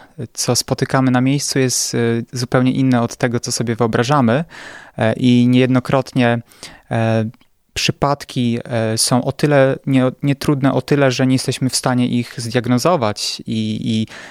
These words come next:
wiedzieć, w jaki sposób pomóc, tylko ograniczenie stanowi brak sprzętu, brak lekarstw, brak narzędzi diagnostycznych,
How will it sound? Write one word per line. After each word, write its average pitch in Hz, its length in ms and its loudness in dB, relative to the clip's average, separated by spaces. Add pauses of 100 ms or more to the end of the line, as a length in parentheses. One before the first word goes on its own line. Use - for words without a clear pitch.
(120)
wiedzieć, 123 420 2
w - 40 -4
jaki 131 220 0
sposób - 360 -6
pomóc, 143 520 -2
tylko 123 340 -2
ograniczenie 131 640 0
stanowi 120 420 0
brak 123 340 -2
sprzętu, 139 560 0
brak 113 540 -2
lekarstw, 135 680 -2
brak 117 520 -2
narzędzi 135 380 0
diagnostycznych, 131 840 0